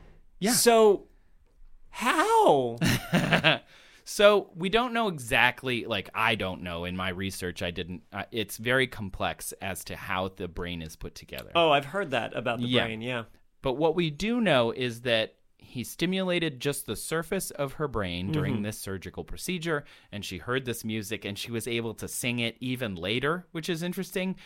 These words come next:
Speaker 1: And she was asking people, like, "Do you hear that music?" And she, no one else heard it because it was only happening in her head,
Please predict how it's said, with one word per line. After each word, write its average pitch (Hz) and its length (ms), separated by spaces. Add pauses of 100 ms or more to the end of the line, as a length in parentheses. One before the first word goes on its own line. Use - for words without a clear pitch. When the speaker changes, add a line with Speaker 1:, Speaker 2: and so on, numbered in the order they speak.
(160)
Speaker 1:
And 120 80
she - 100
was 98 220
asking 143 400
people, 143 300
like, 98 180
"Do 78 80
you 90 200
hear 151 200
that 170 180
music?" 190 440
And 104 100
she, 98 380
no 120 200
one 143 140
else 151 220
heard 220 200
it 165 140
because 120 540 (100)
it - 180
was 120 160
only 110 280
happening 98 460
in 98 200
her 95 220
head, - 400